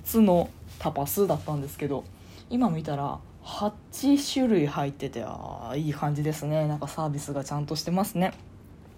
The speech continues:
で、あとラザニアなんですけど、ラザニアってあったかくして食べるものですか？それとも冷たいまま食べるもの？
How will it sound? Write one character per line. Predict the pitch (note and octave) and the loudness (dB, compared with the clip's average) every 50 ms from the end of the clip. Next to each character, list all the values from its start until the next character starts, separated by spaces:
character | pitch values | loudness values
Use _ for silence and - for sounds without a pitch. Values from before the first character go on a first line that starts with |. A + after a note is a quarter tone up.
| - - - | -20 -6 2
で、 | A3+ G3 | 4 4
あ | F#3 | 4
と | F#3 - D#3+ | 4 2 -2
ラ | D3+ D3+ C#3+ | -2 -2 -4
ザ | F3 - C#4+ G4+ | -2 0 2 2
ニ | A4+ A#4 A4+ | 4 4 2
ア | A4+ | 2
な | A4+ G#4 | 4 4
ん | D#4 | 4
で | G#3 - | 4 2
す | - | 0
け | - D#3+ | -2 4
ど、 | D#3+ F3 E3+ E3 D3 D#3 - - - - - - - - - - | 6 8 8 8 6 4 0 -8 -10 -10 -10 -12 -12 -14 -10 -2
ラ | - F#3+ A#3 C#4 | 2 4 4 4
ザ | C#4+ A4 B4+ | 4 4 2
ニ | B4+ A#4+ B4 | 2 2 2
ア | A#4+ | 0
っ | A#4 | -2
て | - - - G#4 F#4 C#4 | -4 0 2 4 6 6
あ | F#3+ - - - G3 | 4 2 2 2 0
っ | A3+ - - - - - - | 0 0 -6 -16 -20 -14 -6
た | - A4 | -6 4
か | - - B4+ | 4 4 4
く | - - C4 | 6 4 2
し | - - | 2 2
て | - F3+ | 0 -2
食 | F3 - F#3+ E3 E3+ | 0 2 2 4 6
べ | F3+ | 6
る | E3+ E3+ | 6 6
も | D#3 D3 D3+ | 6 4 4
の | D#3+ D#3+ | 4 2
で | D3+ D3 | 2 0
す | C#3+ - - | 0 -2 -6
か？ | - | -6
そ | C#3+ - - | -6 -2 -2
れ | A#3+ | -2
と | A#3+ D4 | 0 0
も | C4+ G3+ E3+ - - - | 0 0 0 -2 0 0
冷 | B3 D4 E4 | 0 0 0
た | - - F#4 | 2 4 4
い | F4+ | 4
ま | F4 F4+ E4+ | 4 4 2
ま | E4+ F4 | 4 2
食 | E4+ - - D#4 | 0 2 0 2
べ | D4+ D4 C#4 | 4 6 6
る | A#3 | 6
も | E3 C#3+ C3 B2 | 6 6 2 2
の？ | B2+ C3 G#3 B3+ | 2 0 0 -2